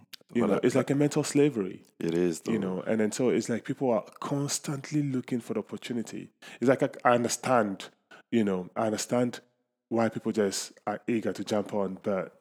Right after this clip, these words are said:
Speaker 1: man, it costs you a lot more money, you know, just jumping in into something that you don't know
Speaker 2: Mm-hmm.
Speaker 1: than to kind of, like, have an idea. You know, you might, you might not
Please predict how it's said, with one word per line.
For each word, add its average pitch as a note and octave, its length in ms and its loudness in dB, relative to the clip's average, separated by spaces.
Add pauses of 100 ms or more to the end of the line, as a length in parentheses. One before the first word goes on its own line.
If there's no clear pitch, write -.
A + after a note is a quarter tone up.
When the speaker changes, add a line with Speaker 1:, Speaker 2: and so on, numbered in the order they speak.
Speaker 1:
man, G2+ 400 0 (440)
it B2 80 4
costs C#3+ 320 0
you C3 100 6
a - 40 6
lot A#2+ 240 2
more G#2+ 240 0
money, F#2 440 -4 (480)
you G#2 120 2
know, F#2+ 240 -2 (100)
just A2 400 0
jumping G#2+ 440 -2
in F#2 340 -4 (160)
into G#2 240 -6
something G#2+ 360 -4
that F#2 120 0
you F#2 80 -2
don't F#2+ 200 -2
know F2+ 260 -4 (760)
Speaker 2:
Mm-hmm. G2+ 160 -2
Speaker 1:
than G2 240 0
to - 160 -8
kind G#2 220 -2
of, F#2 80 -6
like, F2+ 300 -2
have G2+ 260 -4
an G2 80 -2
idea. F2+ 580 -6 (340)
You G2+ 120 -4
know, F2 280 -6
you G#2+ 120 -2
might, - 180 -2 (200)
you A#2 100 -2
might G#2+ 160 2
not B2 140 4